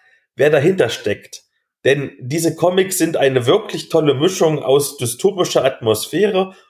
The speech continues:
ordentlicher Krawum-Action, allerlei politischen Verflechtungen und eben aber auch einer ordentlichen Portion Hoffnung.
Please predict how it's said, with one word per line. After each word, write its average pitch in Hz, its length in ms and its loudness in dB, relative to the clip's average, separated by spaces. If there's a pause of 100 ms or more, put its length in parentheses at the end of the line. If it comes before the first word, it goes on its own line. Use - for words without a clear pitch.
ordentlicher 151 480 2
Krawum-Action, 151 1040 -2 (240)
allerlei 151 440 2
politischen 147 480 0
Verflechtungen 151 840 -2 (240)
und 160 280 0
eben 175 340 0
aber 127 460 0
auch 190 380 2
einer 131 380 0
ordentlichen 151 580 -2
Portion 123 500 0
Hoffnung. 107 500 -4